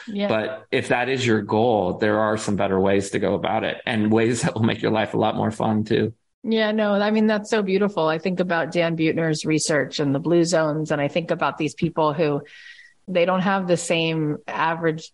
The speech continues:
Speaker 1: death time. They don't have the same lifestyle as people in the U S who are so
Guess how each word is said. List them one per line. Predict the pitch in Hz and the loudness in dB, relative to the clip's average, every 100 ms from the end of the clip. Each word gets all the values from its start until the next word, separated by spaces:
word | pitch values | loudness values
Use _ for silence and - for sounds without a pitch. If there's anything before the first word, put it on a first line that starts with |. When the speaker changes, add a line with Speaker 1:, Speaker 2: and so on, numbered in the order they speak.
| _ | _
Speaker 1:
death | 160 147 196 - _ _ | -2 -2 -4 -12 _ _
time. | - 165 226 240 220 - | -6 -2 2 2 0 0
They | |
don't | 247 294 | 2 2
have | 285 | 2
the | 262 | 2
same | 262 262 | 0 0
lifestyle | 220 175 196 214 180 156 | 0 0 0 0 0 0
as | 143 | 0
people | 180 165 165 | -2 0 0
in | 160 | 0
the | 156 | 2
U | 156 156 | 2 2
S | 170 151 | 0 -2
who | 156 | -2
are | 139 | -2
so | - - 160 160 156 151 | -2 0 2 4 2 0